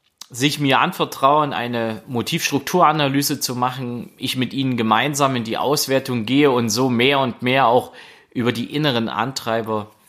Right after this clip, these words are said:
der einzelnen Menschen erfahre und ihnen etwas mit auf den Weg geben kann, nämlich die inneren Antreiber, die Kenntnisse über die inneren Antreiber und wie sie sie tagtäglich leben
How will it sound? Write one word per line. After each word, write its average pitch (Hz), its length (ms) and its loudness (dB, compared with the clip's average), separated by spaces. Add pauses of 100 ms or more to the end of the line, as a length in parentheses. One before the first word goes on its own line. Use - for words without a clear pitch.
(320)
der 78 140 -2
einzelnen 101 500 -4
Menschen 92 380 -8
erfahre 117 500 4
und 117 260 0
ihnen 135 420 -2 (400)
etwas 123 280 -2
mit 139 140 0
auf 127 120 -2
den 98 320 -2
Weg - 320 4
geben 170 320 2
kann, 151 320 0
nämlich 120 280 -2
die 92 200 -6
inneren 110 340 2
Antreiber, 139 640 0
die 110 100 -4
Kenntnisse 151 720 0
über 135 200 0
die 135 100 -4
inneren 131 380 -2
Antreiber 120 580 -2
und 151 360 2 (760)
wie - 80 -2
sie 113 160 0
sie 123 220 2
tagtäglich 113 680 -2
leben 120 520 2